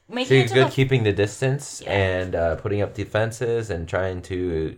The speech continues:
Speaker 2: make it work.
Speaker 1: Yes.
Speaker 2: She did the best that she could, you know?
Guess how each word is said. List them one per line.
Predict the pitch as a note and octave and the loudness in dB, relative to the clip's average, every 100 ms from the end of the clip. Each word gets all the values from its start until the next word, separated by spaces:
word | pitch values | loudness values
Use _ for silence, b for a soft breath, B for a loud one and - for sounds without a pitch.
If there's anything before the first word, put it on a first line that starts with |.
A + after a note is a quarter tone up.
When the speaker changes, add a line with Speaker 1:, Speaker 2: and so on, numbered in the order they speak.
| - | -12
Speaker 2:
make | E2 E2+ D#2+ | -6 -6 -4
it | |
work. | C2+ G2+ C#3 - _ | -2 0 -2 -6 _
Speaker 1:
Yes. | G#2+ - | -12 -8
Speaker 2:
She | G#2+ | -4
did | G#2 G2 | -2 0
the | |
best | F2+ F#2+ - | 2 0 0
that | F#2 - | -6 -6
she | - G2+ | -8 -4
could, | B2+ D#3+ - | -2 -2 -4
you | |
know? | F2 A2+ | -8 -6